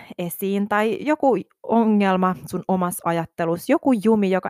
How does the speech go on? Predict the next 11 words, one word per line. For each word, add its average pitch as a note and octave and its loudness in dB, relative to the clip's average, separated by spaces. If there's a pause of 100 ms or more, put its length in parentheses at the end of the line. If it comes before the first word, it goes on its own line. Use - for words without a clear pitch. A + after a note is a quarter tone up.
estää F#3+ -2
sua F3 -4
tekemästä F3 -6
sitä, F#3+ -4
mitä F3+ -6
sä - -10
oikeasti G#3+ 0
haluisit, A#3+ 0 (640)
niin D#4+ -12 (320)
integroi D4+ -4
se. - -8